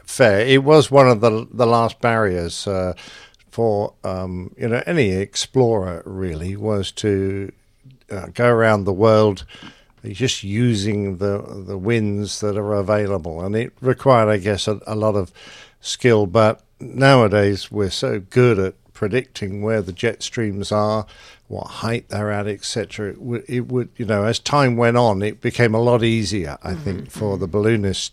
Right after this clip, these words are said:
Speaker 1: to predict exactly where to be
Speaker 2: Weather
Speaker 1: and what height to be.
Speaker 2: forecasts, all
Speaker 1: Yeah,
Speaker 2: that
Speaker 1: yeah.
Speaker 2: good stuff.
Speaker 1: Earlier on, I think it was a bit more, <laughs> a bit more
Speaker 2: Oh, it was a lot more
Speaker 1: guesswork. <laughs>
Speaker 2: cowboy.
Speaker 1: Yeah.
Speaker 2: Yeehaw.
Speaker 1: Oh, yeah, yeehaw. Absolutely.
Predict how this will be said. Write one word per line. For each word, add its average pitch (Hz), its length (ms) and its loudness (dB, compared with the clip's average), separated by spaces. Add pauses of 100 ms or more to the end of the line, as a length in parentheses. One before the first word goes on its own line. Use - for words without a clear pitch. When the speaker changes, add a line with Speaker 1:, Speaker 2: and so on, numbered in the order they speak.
Speaker 1:
to 98 120 -2 (640)
predict 117 400 -4
exactly 110 540 -4
where 110 320 4
to 104 100 2
be 175 140 -2
Speaker 2:
Weather 98 280 0
Speaker 1:
and 98 80 -4
what 101 240 -4
height 110 300 -2
to - 40 -8
be. 95 160 -2
Speaker 2:
forecasts, - 160 -12
all 135 160 -8
Speaker 1:
Yeah, 87 220 -2
Speaker 2:
that - 120 -16
Speaker 1:
yeah. 87 120 -10
Speaker 2:
good - 120 -14
stuff. - 380 -14
Speaker 1:
Earlier 147 340 8
on, 127 200 8
I 98 120 0
think 107 180 0
it - 40 -12
was 101 180 -2
a - 40 -4
bit 107 180 -2
more, 104 280 -4
<laughs> - 60 -14
a 392 340 -2 (180)
bit 135 120 -6
more 117 260 0 (140)
Speaker 2:
Oh, 185 140 6
it 123 60 2
was 196 80 0
a 220 40 2
lot 175 100 2
more 170 200 2
Speaker 1:
guesswork. - 460 -6
<laughs> - 0 -
Speaker 2:
cowboy. 156 440 0 (640)
Speaker 1:
Yeah. 190 80 -2
Speaker 2:
Yeehaw. 247 600 2
Speaker 1:
Oh, 196 60 6
yeah, 117 260 4
yeehaw. 135 680 4 (520)
Absolutely. 107 840 -2